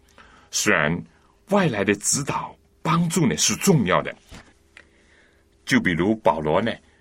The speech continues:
就派提多去协助这个地方的教会，但尽可能的呢，迅速达到在行政管理，以至于在经济收支和人事上的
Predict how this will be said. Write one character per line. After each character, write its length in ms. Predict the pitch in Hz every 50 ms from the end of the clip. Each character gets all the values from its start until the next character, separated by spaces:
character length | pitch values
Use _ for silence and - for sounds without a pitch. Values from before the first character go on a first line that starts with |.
| _ _ _ _ _ _ _
就 180 | - - 90 82
派 300 | - - - 117 104 85
提 260 | 80 - - - 90 92
多 280 | - - 156 160 160 160 - - - _ _ -
去 200 | - - 101 87
协 320 | - - - - 87 92
助 280 | - - 95 82 - -
这 100 | - 73
个 60 | 71
地 200 | - - 101 82
方 200 | - 95 92 90
的 80 | 80
教 200 | - - 107 80
会， 220 | - - 82 - - _ _ _ - _ _ - - - - _
但 220 | - 175 160 143 -
尽 260 | - - 254 240 208
可 200 | 160 - - 90
能 220 | 78 71 78 92 104
的 80 | 101
呢， 80 | 87 76 - - - - - -
迅 360 | - - - - - 170 139 110
速 160 | - - 95
达 200 | 78 - 80 80
到 280 | - 95 85 71 - - - - - - _
在 180 | - - 110 104
行 420 | - - - - 95 92 101 143
政 220 | - 214 196 156
管 320 | - - - - - 117 113
理， 220 | 95 82 71 - - _ _ _ - - - - _ _
以 180 | 98 90 87
至 160 | 80 - 107 107
于 60 | 85
在 280 | - 90 82 78 71 - - - _ _ _
经 320 | _ - - 180 180 180 165
济 160 | 165 147 120
收 340 | 110 - - 185 180 185 185
支 300 | 160 - - 151 147 139 - - - - -
和 160 | - - 107
人 280 | 90 80 85 80 80 110
事 180 | - - 127
上 220 | 110 - 104 85 78
的 180 | 76 71 -